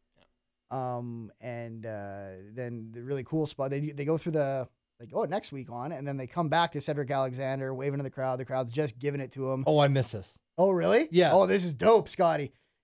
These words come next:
Speaker 2: Crowd's just giving it to him, uh, like, positively, being
Speaker 3: Yeah.
Speaker 2: like, "Oh, uh,
Speaker 1: "Sign this
Speaker 2: fuck
Speaker 1: guy.
Speaker 2: yeah." And then
Speaker 1: Sign
Speaker 2: they're
Speaker 1: this
Speaker 2: being like,
Speaker 1: guy."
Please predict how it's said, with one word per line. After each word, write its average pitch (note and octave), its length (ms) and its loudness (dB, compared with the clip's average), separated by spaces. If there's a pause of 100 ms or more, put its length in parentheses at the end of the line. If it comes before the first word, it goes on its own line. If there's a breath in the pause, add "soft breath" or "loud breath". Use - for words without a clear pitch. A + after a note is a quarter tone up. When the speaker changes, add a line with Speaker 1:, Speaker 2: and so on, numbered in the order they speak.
Speaker 2:
Crowd's G#3+ 240 6
just G#3+ 180 0
giving G3+ 220 4
it G#3 120 -2
to G#3+ 200 4
him, G3+ 160 0 (400)
uh, D#3+ 560 4
like, C#3+ 160 -4
positively, D3+ 560 2
being D#3 160 4
Speaker 3:
Yeah. E3+ 80 8
Speaker 2:
like, D3 120 2
"Oh, F#3+ 800 6
uh, - 20 -2
Speaker 1:
"Sign B2+ 380 0
this A2+ 180 0
Speaker 2:
fuck F3 80 -2
Speaker 1:
guy. A#2 220 4
Speaker 2:
yeah." G3 100 6 (120)
And F#3+ 80 6
then - 80 4
Speaker 1:
Sign G3+ 40 4
Speaker 2:
they're G3 140 6
Speaker 1:
this F#3 80 2
Speaker 2:
being F3+ 140 4
like, A2 220 2
Speaker 1:
guy." G2 80 -10